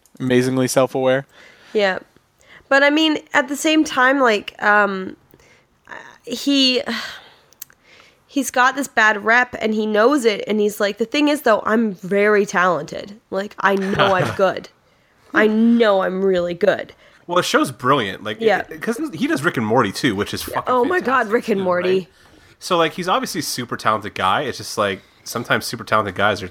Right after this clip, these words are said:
Speaker 3: complete pains in the ass to work with,
Speaker 2: Yeah,
Speaker 3: so.
Speaker 2: it's true. But, um, yeah, so, um, I guess, uh, we should probably start to wrap this sooner or later.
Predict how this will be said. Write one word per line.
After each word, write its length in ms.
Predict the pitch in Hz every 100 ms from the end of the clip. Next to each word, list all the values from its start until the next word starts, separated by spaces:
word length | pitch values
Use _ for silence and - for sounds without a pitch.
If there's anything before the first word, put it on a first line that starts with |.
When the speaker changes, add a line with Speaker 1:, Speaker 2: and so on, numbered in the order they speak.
| _
Speaker 3:
complete 380 | - 90 - 98
pains 260 | - 95 95
in 60 |
the 100 | 95
ass 140 | 98 110
to 80 | 98
work 240 | 107 -
with, 320 | - - - -
Speaker 2:
Yeah, 140 | 113
Speaker 3:
so. 180 | 95 101
Speaker 2:
it's 160 | 220 -
true. 340 | - 220 226 233 - _ - - - - _ - _ _ _ _ _ _ _ _ _ -
But, 360 | 220 - -
um, 480 | 226 208 196 202 202 - -
yeah, 320 | 330 403 349
so, 460 | 233 320 294 277 269 - - -
um, 720 | 277 285 277 277 277 277 277 - - - _ -
I 100 | 277
guess, 280 | 370 392 381
uh, 300 | 320 277 -
we 80 | -
should 240 | - 262 226 _ -
probably 640 | - - 381 403 320 285 - - - - -
start 420 | - - 302 269
to 100 | 269 220
wrap 340 | 240 269 269 -
this 420 | 254 - - - 370
sooner 720 | - - 440 508 403 254 226 202
or 60 |
later. 460 | 196 196 190 208